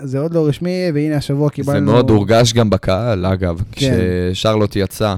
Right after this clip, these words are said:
Speaker 2: ל-, לעדכן את כולנו לגבי מי בחר בסופו של דבר להיאבק מולה ברסלמניה, על איזה אליפות, כל הקהל צעק ביחד, ריפלי, אה,
Speaker 1: זהו,
Speaker 2: ריפלי
Speaker 1: כי
Speaker 2: לא
Speaker 1: זה
Speaker 2: יכלה ש-, להתעלם מהם,
Speaker 1: זה היה
Speaker 2: ופשוט
Speaker 1: דיבורים
Speaker 2: החליטה לצאת.
Speaker 1: מהמם.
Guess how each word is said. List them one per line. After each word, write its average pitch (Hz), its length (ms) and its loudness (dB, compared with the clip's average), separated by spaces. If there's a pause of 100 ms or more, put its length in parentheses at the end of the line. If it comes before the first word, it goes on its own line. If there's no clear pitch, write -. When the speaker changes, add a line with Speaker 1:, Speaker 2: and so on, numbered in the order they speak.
(440)
Speaker 2:
ל-, 92 140 -6 (720)
לעדכן 92 480 -6
את 95 100 -8
כולנו 98 400 -6
לגבי 90 340 -4
מי 98 180 0
בחר 92 260 -4
בסופו 92 300 -4
של 92 140 -6
דבר 90 280 -4
להיאבק 87 480 -6
מולה 90 220 -6
ברסלמניה, 92 800 -6
על 92 80 -2
איזה 92 240 -8
אליפות, 127 440 -8 (380)
כל 120 240 0
הקהל 92 500 -8
צעק 90 260 -12
ביחד, 87 500 -6
ריפלי, 117 460 -4 (540)
אה, 92 60 -8 (540)
Speaker 1:
זהו, 156 120 4
Speaker 2:
ריפלי 131 160 2
Speaker 1:
כי - 40 2
Speaker 2:
לא 101 60 4
Speaker 1:
זה 98 60 4
Speaker 2:
יכלה 101 260 -2
ש-, - 140 -6 (220)
להתעלם 95 560 0
מהם, 117 300 0 (220)
Speaker 1:
זה 139 100 -2
היה 160 80 4
Speaker 2:
ופשוט 185 160 2
Speaker 1:
דיבורים 156 240 4
Speaker 2:
החליטה 104 240 -2
לצאת. 123 500 -2 (180)
Speaker 1:
מהמם. 143 240 0